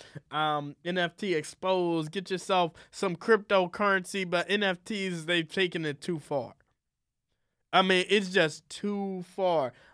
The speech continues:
I get the, I understand, I understand the crypto thing. But the, when they start hitting y'all with the N F Ts, just know it's going too far.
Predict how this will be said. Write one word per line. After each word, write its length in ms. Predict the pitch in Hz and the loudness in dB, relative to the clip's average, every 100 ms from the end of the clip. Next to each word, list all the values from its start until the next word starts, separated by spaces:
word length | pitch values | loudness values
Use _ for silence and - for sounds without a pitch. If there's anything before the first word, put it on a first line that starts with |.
| _ | _
I 180 | 208 269 | 4 4
get 420 | 226 285 294 _ | 0 0 0 _
the, 260 | 247 220 196 _ _ | 4 4 2 _ _
I 240 | 330 349 | 4 4
understand, 760 | - 311 302 262 - - 247 240 - | 4 2 2 -2 -4 0 2 2 2
I 140 | 262 | 0
understand 600 | 330 294 254 - 247 247 | 2 0 0 0 0 2
the 60 | 226 | 0
crypto 640 | - 240 233 - 185 156 | 4 4 4 2 2 2
thing. 380 | 151 170 135 110 _ _ _ _ _ _ _ _ _ _ _ - | -2 -4 -4 -6 _ _ _ _ _ _ _ _ _ _ _ 4
But 340 | 202 208 202 - | 6 6 4 -4
the, 240 | 180 190 | 0 0
when 240 | 170 202 214 | 4 2 6
they 200 | 247 294 | 4 2
start 380 | - 269 247 226 | 0 4 6 4
hitting 280 | 254 202 | 2 -2
y'all 300 | 233 226 226 | 2 6 6
with 200 | 214 214 | 6 -2
the 200 | 208 196 | -4 -2
N 160 | 208 214 | -2 0
F 240 | 208 190 | 0 0
Ts, 420 | - - 220 196 165 | -4 -6 -4 -4 -2
just 220 | 190 180 | -2 -2
know 300 | 185 185 156 | 2 2 2
it's 160 | 151 | -2
going 300 | - 170 156 | -6 -4 -4
too 200 | 147 160 | -6 -10
far. 340 | 147 - 123 | -10 -10 -10